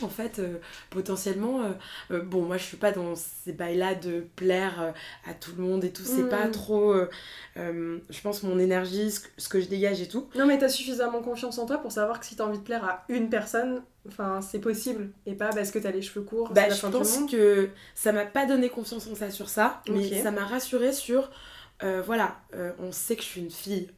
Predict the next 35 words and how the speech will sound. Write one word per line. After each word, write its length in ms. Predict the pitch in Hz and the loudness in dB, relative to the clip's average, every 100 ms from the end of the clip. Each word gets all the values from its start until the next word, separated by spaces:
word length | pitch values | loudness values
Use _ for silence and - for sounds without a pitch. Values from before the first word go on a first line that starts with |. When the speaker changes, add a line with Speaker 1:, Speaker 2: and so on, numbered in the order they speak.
| 170 | -14
Speaker 1:
on 40 | |
sait 220 | 156 - 208 | -8 -4 -4
que 60 | |
je 40 | - | -4
suis 120 | 175 | -10
une 60 | |
femme. 300 | 156 190 160 156 | -6 -6 -6 -2
Speaker 2:
Hmm. 320 | 254 247 226 | -2 0 0
Speaker 1:
Ça 100 | 208 | 0
m'a 100 | 185 | 0
rassurée 280 | 175 - 180 | -2 -6 -8
sur 140 | 175 | -8
ça. 160 | 175 196 - _ _ - | -12 -14 -20 _ _ -12
Ça, 120 | 196 | -8
c'était 260 | 180 180 175 | -8 -8 -10
pour 160 | 175 170 | -10 -8
moi 140 | 170 | -6
le, 180 | 170 165 | -6 -6
<laughs> 680 | 175 - 214 - - - - | -8 -8 -12 -14 -20 -14 -4
le 160 | 190 | -2
truc. 320 | 196 185 185 - - - | -2 -8 -12 -18 -18 -2
Speaker 2:
Ouais, 200 | 262 330 | 4 4
parce 140 | 277 | 4
que 80 | 240 | 0
ça 120 | 226 | 0
a 20 | 214 | 0
l'air 140 | 202 | 0
d'être 180 | 196 214 | -2 -6
hyper 200 | 233 254 | -4 -4
important 400 | 233 226 226 247 | -4 -6 -6 -8
pour 160 | 247 208 | -8 -8
toi, 180 | 233 233 | -6 0
de, 100 | 170 | 2
Speaker 1:
Ouais. 360 | 208 190 190 | 2 0 -4
Speaker 2:
le 100 | 190 | -4